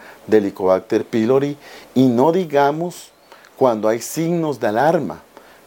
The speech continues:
pérdida de peso, anemia, palidez generalizada, hemorragia, ¿verdad? Melena, que es la, eh, las heces, eh,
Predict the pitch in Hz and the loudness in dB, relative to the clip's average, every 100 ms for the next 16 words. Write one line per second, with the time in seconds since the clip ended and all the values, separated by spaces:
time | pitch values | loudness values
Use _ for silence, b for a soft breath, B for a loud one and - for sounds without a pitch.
0 | - 120 98 104 98 98 95 90 - 113 | 2 2 2 -2 0 2 2 0 0 2
1 | 113 123 - - 110 110 107 107 B B | 2 0 -4 -4 -2 0 -2 -6 B B
2 | B B - 95 90 110 120 117 107 107 | B B -4 -2 2 2 2 2 2 2
3 | 104 104 101 87 87 92 92 98 90 82 | 2 0 -2 -6 -4 -4 -4 -6 -4 -4
4 | 85 85 82 101 101 104 101 101 101 - | -4 -6 -2 2 2 2 0 -2 -6 -12
5 | B B B B B 107 123 104 87 87 | B B B B B 0 2 2 0 2
6 | 95 131 - 123 101 85 82 87 107 131 | 2 0 -4 -6 -4 -4 -2 -2 -2 -4
7 | B B B - 98 90 95 120 143 135 | B B B -4 -2 0 2 2 0 -2
8 | - 90 87 95 - 110 101 101 117 135 | -4 -4 -2 -2 -4 -4 0 2 2 -2
9 | - B B B - - - 90 92 95 | -8 B B B -18 -14 -6 -2 0 0
10 | - 104 - 117 - - - - - 85 | 2 0 0 -4 -6 -14 -16 -16 -10 -6
11 | 90 85 82 82 80 78 | -4 -4 -2 -4 -6 -8